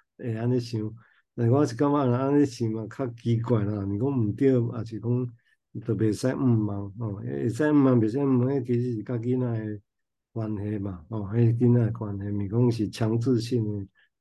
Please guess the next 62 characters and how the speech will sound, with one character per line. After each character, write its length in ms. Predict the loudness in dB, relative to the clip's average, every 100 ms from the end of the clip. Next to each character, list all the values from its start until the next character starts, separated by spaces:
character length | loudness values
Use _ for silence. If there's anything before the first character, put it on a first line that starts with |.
| -8
毋 80 | -6
是 80 |
讲 180 | -2 -4 -2
暴 160 | -6
力 180 | -6 -10
性 340 | -10 -8 -6 -6
的， 380 | -8 -8 -12 -16 _ _ _
啊， 100 | -8
即 120 | -8 -2
款 220 | 2 4
的， 220 | 4 0 -4
即 180 | -4 -2
讲 140 | 0
毋 260 | -2 -2 0
满 380 | 2 2 -2 -4
甲 120 | -4
毋 180 | -4 -6 -6
对， 200 | -6 -6 0
<laughs> 160 | 0 4
我 180 | 4
嘛 200 | 4 2
感 260 | 0 -2 -2
觉， 140 | -6 -8 -18 _ _ _
啊， 100 | -2
有 140 | 2 4
人 200 | 4 2
西 240 | 4 4
方 200 | 4 2
的 100 | 2
角 140 | 0 -6
度 220 | -4 -4
来 140 | -4 -6
讲， 140 | -6
会 160 | -4 -6
感 180 | -6 -4
觉 180 | -4 -4
亲 220 | -6 -6
像 220 | -4 -4 -2
安 160 | 4
尼 60 | 6 6
袂 180 | 4 0
使， 160 | 0 -2 -2 0
安 180 | 2 2
尼 100 | 2
共 200 | -2 -6
款 260 | -8 -10
咯， 160 | -10 -12 -10
吼。 200 | -8 -10 -18 _ _ _ _ -6
啊， 160 | -6 0
当 220 | 4 6
然， 160 | 4 4
安 100 | 4
尼 60 | 4 4
有 140 | 6
的 80 | 6
是 80 | 4
行 260 | 2 4
较 120 | 2 4
过 160 | 6
头 240 | 6 0 -4
去 140 | -6
啦 240 | -8 -8